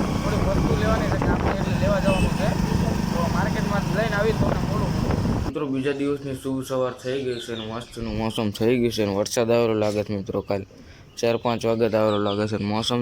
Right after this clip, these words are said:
જોવો મિત્રો. ઓહો હો હો હો. મિત્રો, બ્લોગ કાલ બહુ નાનો બન્યો હતો, એટલે મેં કીધું આજે બ્લોગ બનાવી લેવી અને પછી બેયને હારે ચડાવી દેવું, એટલે મેં કીધું કાલ પછી પૂરો ન કર્યો બ્લોગ.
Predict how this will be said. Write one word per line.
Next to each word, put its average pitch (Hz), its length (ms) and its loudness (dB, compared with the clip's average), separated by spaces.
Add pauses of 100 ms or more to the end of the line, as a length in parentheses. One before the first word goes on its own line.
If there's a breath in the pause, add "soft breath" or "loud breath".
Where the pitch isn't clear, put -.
જોવો 110 240 2
મિત્રો. 101 240 -6 (920 loud breath)
ઓહો 107 440 0
હો 98 160 -6
હો 95 180 -10
હો. 95 100 -12 (1500 loud breath)
મિત્રો, 147 220 -2 (100)
બ્લોગ 147 200 0 (120)
કાલ 156 200 0
બહુ 156 220 -2
નાનો 151 260 -4
બન્યો 143 280 -2
હતો, 135 120 -2
એટલે 131 200 -4
મેં 131 180 -6
કીધું 127 240 -4
આજે 123 200 -6 (120)
બ્લોગ 123 240 -6
બનાવી 127 340 -6
લેવી 113 220 -10
અને 113 140 -12
પછી 120 280 -12
બેયને 120 300 -8 (400)
હારે 113 240 -8
ચડાવી 123 400 -6
દેવું, 107 280 -8
એટલે 107 180 -12
મેં 104 200 -10
કીધું 107 300 -10
કાલ 107 140 -6 (180)
પછી 104 260 -12
પૂરો 120 200 -8
ન 123 80 -8 (140)
કર્યો 107 260 -8
બ્લોગ. 113 160 -8